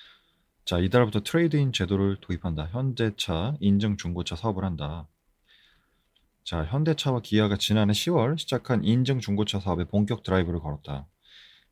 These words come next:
기존 차량에 대해 보상 판매라는 트레이드인 제도를 주-, 도입한다. 신형 전기차를 구입할 때,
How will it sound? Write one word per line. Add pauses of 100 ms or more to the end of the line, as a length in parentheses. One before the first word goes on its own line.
기존
차량에
대해
보상
판매라는
트레이드인
제도를
주-, (380)
도입한다. (500)
신형
전기차를 (100)
구입할
때,